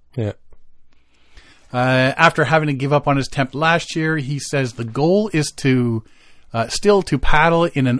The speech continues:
Speaker 2: open canoe the entire Yukon River from one of the source lakes, which was Bennett, uh, Bennett Lake. Uh, but I just have to put the caveat that it's over a two calendar year period.
Speaker 1: Yeah.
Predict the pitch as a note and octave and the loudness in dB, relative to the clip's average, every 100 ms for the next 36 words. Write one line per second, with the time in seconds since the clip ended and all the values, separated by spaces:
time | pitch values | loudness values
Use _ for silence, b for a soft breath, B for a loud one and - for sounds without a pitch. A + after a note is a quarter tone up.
0 | - D3+ E3+ - D3 C#3+ B2+ A#2+ - C#3+ | -2 -2 -2 -2 0 0 0 -4 0 2
1 | C#3+ B2+ C3 - C3 A#2+ A#2+ A#2+ G2+ G2+ | 2 0 -2 -2 -2 -2 -4 -6 -6 -6
2 | A2+ C#3 D3+ C3 C#3 - B2 B2+ A2+ A2+ | 0 0 0 -4 -8 -4 -4 -4 -6 -6
3 | B2 - b b b b A#2+ - G#2 F#2+ | -6 -12 b b b b -4 -2 -2 2
4 | A#2+ G#2+ B2 - - b b b b b | 2 2 -2 -8 -20 b b b b b
5 | b - G2+ G#2 A#2+ A2+ A2 G#2+ - - | b -10 -10 -2 0 0 -4 -10 -12 -20
6 | b b b b - B2+ C3 C3 A#2+ A#2 | b b b b -16 -10 -4 -2 -2 -6
7 | - - D#3 D#3 D3+ E3+ F#3+ - - - | -12 2 4 4 2 -2 -2 -2 -2 0
8 | - D3+ - D3+ D#3 D#3 D#3 - - A2+ | 0 -4 -2 0 0 0 -4 -6 -8 -2
9 | B2+ - C3+ - - C3 B2 C3 C3+ B2 | -2 -2 -6 -6 -2 -2 0 -2 -2 -4
10 | A2+ - - D#3 D3 - B2+ B2 A#2+ A#2 | -4 -6 -4 -2 -4 -4 -2 -2 -2 -2
11 | G#2+ G#2+ G#2+ - - G#2+ G2+ E2 - - | -2 -2 -4 -2 2 2 0 -8 -16 -4
12 | D3+ A2 | 0 0